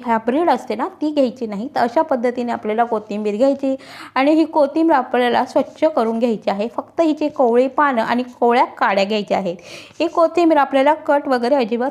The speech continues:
करायची नाही. फक्त हिचे जेवढे आपल्याला कोवळी पानं आणि कोवळ्या काड्या घेता येतील तेवढ्या घ्यायच्या. याच्या जाड काड्या आपल्याला घ्यायच्या नाही, कारण मग ह्या लवकर वाळणार नाहीत आणि जर लवकर कोथिंबीरच्या काड्या वाळल्या नाहीत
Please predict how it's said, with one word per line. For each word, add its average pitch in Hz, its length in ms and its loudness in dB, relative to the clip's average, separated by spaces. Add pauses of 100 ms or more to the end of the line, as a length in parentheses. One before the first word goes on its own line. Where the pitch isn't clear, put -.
करायची 208 420 -2
नाही. 202 240 -8 (100)
फक्त 285 240 -4
हिचे 285 280 -2
जेवढे 254 320 2
आपल्याला 254 340 0
कोवळी 233 360 -2
पानं 233 340 -4
आणि 254 280 -2 (140)
कोवळ्या 226 300 2
काड्या 233 340 0
घेता 294 240 0
येतील 269 320 -4
तेवढ्या 247 240 2
घ्यायच्या. 285 380 2 (400)
याच्या 339 180 4
जाड 294 340 2
काड्या 302 320 2
आपल्याला 247 340 2
घ्यायच्या 240 400 0
नाही, 226 160 -2
कारण 240 360 0
मग 277 100 2
ह्या 330 160 4
लवकर 330 320 2
वाळणार 311 400 2
नाहीत 262 320 -2 (360)
आणि 233 260 0
जर 359 140 4
लवकर 339 340 2
कोथिंबीरच्या 254 640 0
काड्या 226 300 2
वाळल्या 214 340 2
नाहीत 240 260 0